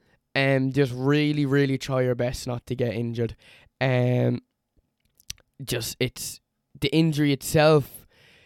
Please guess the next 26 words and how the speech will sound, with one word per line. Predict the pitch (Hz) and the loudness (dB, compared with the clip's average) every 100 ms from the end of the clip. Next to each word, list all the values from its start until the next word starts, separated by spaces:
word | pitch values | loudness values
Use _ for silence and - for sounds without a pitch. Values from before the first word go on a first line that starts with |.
| _ _ - | _ _ -8
um, | 135 135 135 135 131 127 127 - | -2 0 2 2 2 0 -2 -6
the | 131 | -4
mental | 127 131 147 143 143 | 0 2 2 2 -2
side | - 139 139 139 | 2 2 4 4
of | 139 | 2
it, | 135 - - - | 2 -2 -20 -6
and | 127 131 131 127 | -2 0 -2 0
then | 135 127 - | -2 -2 -6
coming | - 143 139 123 | -6 -2 -2 0
back | 135 135 - - _ _ - | 0 -2 -10 -20 _ _ -8
training, | - 139 139 147 143 - _ _ - | 0 2 2 2 0 -4 _ _ -8
um, | 127 127 123 120 | -4 -2 -4 -4
is | 131 131 117 | -4 -4 -4
just | 143 135 127 - - _ _ _ _ _ - | -2 0 -2 -8 -18 _ _ _ _ _ 2
all | 143 151 147 | 8 8 8
bunched | 147 143 131 | 4 0 0
into | 135 135 | -4 -2
one. | 131 131 127 | 0 2 2
It's | 127 | -2
just | 127 127 | -4 -6
a | |
bad, | 170 127 123 113 | -4 -2 0 0
bad | 123 113 | -4 -6
experience. | 117 - 131 120 117 113 | -6 -6 -4 -2 -2 -2
So | 120 117 - | -2 -2 -4
that's, | 120 139 135 - | -2 0 0 -8